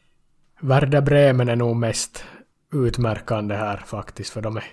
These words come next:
tionde. I Tyskland är det bara arton lag i tabellen, men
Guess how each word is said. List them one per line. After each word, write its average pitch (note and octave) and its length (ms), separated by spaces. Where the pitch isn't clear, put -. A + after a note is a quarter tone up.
tionde. C3 640
I A#2+ 180
Tyskland B2 440
är A2+ 40
det A#2 120
bara A2+ 220
arton A#2 540
lag G#2 240
i G2+ 40
tabellen, G2+ 460
men G2+ 80